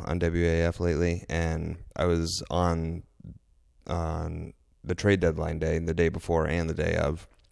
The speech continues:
and I was arguing with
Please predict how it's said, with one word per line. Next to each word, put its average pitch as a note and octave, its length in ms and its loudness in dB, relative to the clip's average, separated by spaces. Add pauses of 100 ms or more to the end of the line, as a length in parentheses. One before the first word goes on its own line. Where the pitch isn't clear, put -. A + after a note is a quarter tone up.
(680)
and E2 500 -4
I G2 140 0
was A2 160 2
arguing E2 600 -4 (400)
with D#2+ 480 -2